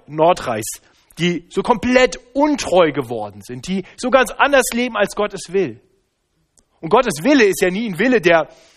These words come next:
ja, den er einfach so hat und dann muss man mal entscheiden, was man damit macht. Gottes Wille ist perfekt.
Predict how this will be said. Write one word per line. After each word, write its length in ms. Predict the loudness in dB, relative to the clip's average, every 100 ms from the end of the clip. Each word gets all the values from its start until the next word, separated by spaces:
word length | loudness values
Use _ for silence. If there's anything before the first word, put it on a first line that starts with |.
| _ _ _ _ _ _ _
ja, 100 | -4
den 160 | -2 0
er 100 | 0
einfach 200 | 0 0
so 220 | 2 2
hat 200 | 2 -2
und 100 | -4
dann 140 | -2 -2
muss 160 | -2
man 120 | -2
mal 140 | 0 0
entscheiden, 380 | 0 0 0 -2
was 100 | -4
man 80 |
damit 220 | -2 -2 0
macht. 240 | -2 0
Gottes 320 | -4 -4 -2
Wille 160 | 2 2
ist 160 | 0
perfekt. 680 | -6 -12 -6 -6 -6 -14 -20